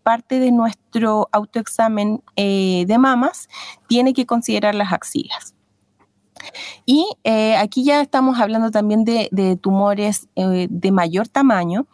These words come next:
y de, mm, de también una posible, eh, diseminación que podría también incluir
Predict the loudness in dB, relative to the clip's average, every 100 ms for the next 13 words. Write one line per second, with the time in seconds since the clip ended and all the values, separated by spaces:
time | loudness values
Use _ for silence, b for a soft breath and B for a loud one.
0 | B B B B -4 0 2 2 2 2
1 | 0 0 0 0 0 -2 -2 -2 0 0
2 | 0 0 0 2 2 0 -2 -2 -2 0
3 | 0 -2 -2 -2 0 0 0 2 2 0
4 | 0 -2 -4 _ -4 -4 -4 -2 0 2
5 | 0 0 0 2 2 0 0 0 0 -2